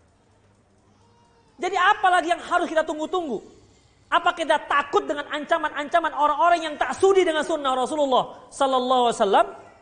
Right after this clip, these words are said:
Ikhwafiddin, kita mati di ujung tombak sama saja dengan mati di tempat tidur.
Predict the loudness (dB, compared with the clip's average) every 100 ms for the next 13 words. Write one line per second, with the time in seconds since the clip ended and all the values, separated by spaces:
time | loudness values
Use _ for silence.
0 | _ _ _ _ _ _ _ _ _ _
1 | _ -6 -2 0 0 -2 -4 -4 -12 -20
2 | _ _ 2 2 0 0 0 2 2 0
3 | -4 -10 -6 -4 -2 0 -2 0 2 2
4 | 2 -4 -4 0 0 0 -2 0 0 0
5 | -6 -4 -2 -2 -2 -2 -2 0 -2 -2